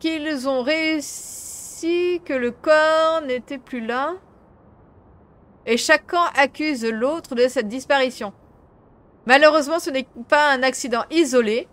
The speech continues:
Peut-être devrions-nous établir une règle commune, promettre de régler le problème ou ignorer le problème. Euh, est-ce qu'il y a du monde qui,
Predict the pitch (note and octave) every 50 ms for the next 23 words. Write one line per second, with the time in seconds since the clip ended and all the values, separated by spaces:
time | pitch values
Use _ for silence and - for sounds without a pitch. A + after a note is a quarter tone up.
0 | _ _ - _ _ _ _ - C#4+ D4+ B3 - D#4+ D4+ D#4 D#4+ D#4+ - - B3
1 | A3+ A#3+ B3+ A#3+ A3+ B3 B3 A#3+ A#3+ A#3 A#3 A#3+ C#4+ D#4+ D4 - A#3+ A#3+ - C4
2 | B3 A#3 A3+ C#4+ D4 C4+ B3+ G#3+ G3+ G3+ G3 A#3+ B3+ A#3+ A3+ F#3+ - - B3 A#3
3 | A3+ A3+ A#3+ B3 B3+ C4 C4+ C4 B3+ - - - B3 A3+ A3+ A#3+ B3 B3+ B3 B3
4 | B3 B3 B3 B3 - - A3+ G#3 G#3 G#3+ C4 C#4+ D4+ D4 - - C#4 C#4 B3+ C#4
5 | D4 D#4+ E4 D4+ D4 D4+ E4+ F4+ F4 E4 E4+ F4 E4+ D#4 F#4+ G4+ G#4 G4 F#4 -
6 | - G#4+ G#4 G4+ F#4+ F#4 E4 C4+ A3+ G3+ F#3 F3 E3 D#3+ D3+ C#3 - _ _ _
7 | - _ _ _ _ _ - - - - - - - - - - - - - -
8 | - - - - - - - - - - - - - - - - - - - -
9 | - - - - - - - - - - - - - - - - - B3 C4 C4+
10 | C4+ C4+ C4+ C#4 C#4 C#4 C#4 C#4 C#4 C#4 C#4 C#4 C#4 C#4 C4+ - - E4 E4+ -
11 | - - F4 F#4 G#4 G4+ G4+ E4 E4+ F4+ F4 F4 F4+ F4+ E4+ D4+ A#3+ A#3 A#3 -
12 | - - D4 D4 D4+ D#4 D#4